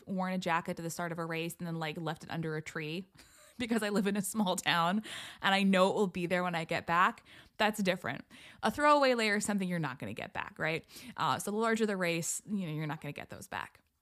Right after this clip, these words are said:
This is something you're gonna wear that is going to help keep you warm and or dry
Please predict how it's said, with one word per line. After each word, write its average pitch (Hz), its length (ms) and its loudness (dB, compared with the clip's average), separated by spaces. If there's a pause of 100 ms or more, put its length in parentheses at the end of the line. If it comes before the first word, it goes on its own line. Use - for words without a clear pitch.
(140)
This 262 140 -2
is 330 60 -2
something 302 180 0
you're 294 100 0
gonna 277 120 0
wear 160 480 -2
that 196 160 0
is 208 80 -6
going 196 240 -2
to 185 280 -4
help 185 260 -6
keep - 300 -14
you 175 120 -6
warm 165 460 -2 (320)
and 311 360 0
or 277 360 0 (120)
dry 220 800 0